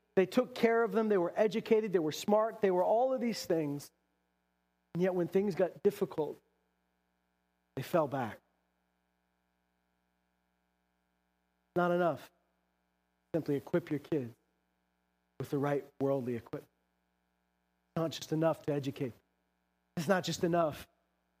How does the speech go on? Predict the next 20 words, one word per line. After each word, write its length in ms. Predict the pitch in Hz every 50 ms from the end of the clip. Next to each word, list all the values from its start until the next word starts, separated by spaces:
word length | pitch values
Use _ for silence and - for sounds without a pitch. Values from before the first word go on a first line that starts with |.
| _ -
to 60 | 165
give 260 | 131 113 170 170 135
them 120 | 131 151 147
the 120 | 147 143
opportunity. 680 | 143 143 139 - 127 - - - 156 143 135 120 120 - _ _ _ _ _ _ _ _ _ _ _ _ _ _ _ _ -
They 80 | 151 147
have 180 | 151 160 151
to 80 | - 165
have 140 | 156 147 117
that 260 | 135 131 - - -
confidence, 440 | 156 143 135 - - - 117 110 -
that 240 | 131 127 131 135
God 240 | - 139 131 131 131
confidence. 120 | 113 - - _ _ _ _ _ _ _ _ _ _ _ _ _ _ _ _ _ _ _ _ _ _ _ _ _ _ _ _ _ _ _ _ _ _ - -
Because 180 | 123 151 123
in 80 | 147 143
the 80 | 143
day 200 | 127 151 165 175
of 120 | 190 185 139
battle, 420 | 208 185 185 190 156 131 113 101